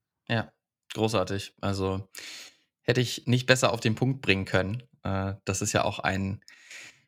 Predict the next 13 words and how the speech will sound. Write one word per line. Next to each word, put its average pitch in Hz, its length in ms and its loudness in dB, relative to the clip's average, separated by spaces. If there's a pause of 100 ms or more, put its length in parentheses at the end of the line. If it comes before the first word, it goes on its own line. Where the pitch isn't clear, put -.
(180)
wesentliches 123 680 4
Thema, 123 380 4
worüber 104 300 2
wir 110 240 4
häufig 110 340 2
sprechen, 110 540 2
das 104 140 0
Thema 110 240 2
Entschleunigung 127 1000 0
nach 117 280 0
der 117 100 2
Schule. 127 560 -2 (720)
Eben 104 560 0